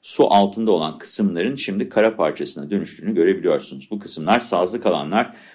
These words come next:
ve birçok canlıya ev sahipliği yapan noktalar. Akarsulardaki ve yağıştaki azalmalar sadece göl seviyesinde düşüşe neden olmuyor,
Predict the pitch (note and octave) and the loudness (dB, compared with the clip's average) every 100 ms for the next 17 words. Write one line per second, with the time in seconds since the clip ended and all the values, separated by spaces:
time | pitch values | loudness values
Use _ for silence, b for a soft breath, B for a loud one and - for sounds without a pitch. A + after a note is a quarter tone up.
0 | B G2+ G2 A2+ G2 - G2 E2+ G2+ C3 | B 2 4 2 0 -2 0 0 0 0
1 | G#2 G2+ F2+ D2+ - C3 G#2 - G#2 G#2+ | 0 -2 0 -2 -2 0 2 4 2 2
2 | D#2+ - - - - - E2 F2+ E2+ - | -2 -6 -12 -12 -20 -12 2 4 4 0
3 | F2+ E2+ E2+ E2+ E2+ E2 E2 E2 - - | 0 2 -2 -2 -2 0 0 -2 -6 -2
4 | E2 E2+ E2+ F2 F#2+ B2+ B B B - | -2 0 -2 0 0 0 B B B -4
5 | - B2+ B2+ G2 F2 F#2+ A#2 - G#2 F#2+ | 2 4 2 -2 0 4 4 4 0 0
6 | F2+ - E2 D#2+ - - F#2 F#2 F2 G#2 | -4 -6 -8 -8 -8 -4 -2 -2 0 2
7 | C#3 G2+ F2 - | 2 2 -2 -4